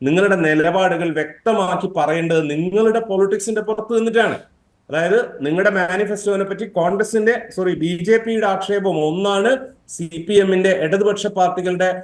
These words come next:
സെക്യുലറിസ്റ്റ് ആയിട്ടുള്ള ആളുകളുടെ ആക്ഷേപം മറ്റൊന്നാണ്. ഇത് നമ്മൾ വയനാട്ടിലെ കേസിലും കണ്ടിട്ടുള്ളതാണ്. എന്തുകൊണ്ട് പച്ച നിറമുള്ള പാകിസ്ഥാൻ ഫ്ലാഗിനോട് സിമിലാരിറ്റിയുള്ള ലീഗിന്റെ കൊടി ഉപയോഗിക്കുന്നു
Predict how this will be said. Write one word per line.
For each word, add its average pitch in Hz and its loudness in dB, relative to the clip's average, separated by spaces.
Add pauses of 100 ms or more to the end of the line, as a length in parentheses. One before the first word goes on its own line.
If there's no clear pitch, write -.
(120)
സെക്യുലറിസ്റ്റ് 233 0
ആയിട്ടുള്ള 180 0
ആളുകളുടെ 170 0
ആക്ഷേപം 175 -4
മറ്റൊന്നാണ്. 180 -4
ഇത് 190 -2
നമ്മൾ 214 2
വയനാട്ടിലെ 220 0
കേസിലും 220 -2
കണ്ടിട്ടുള്ളതാണ്. 220 0 (600)
എന്തുകൊണ്ട് 233 0 (120)
പച്ച 185 -2
നിറമുള്ള 208 0 (120)
പാകിസ്ഥാൻ 226 -2
ഫ്ലാഗിനോട് 196 0
സിമിലാരിറ്റിയുള്ള 202 0
ലീഗിന്റെ 202 -2
കൊടി 202 2
ഉപയോഗിക്കുന്നു 233 0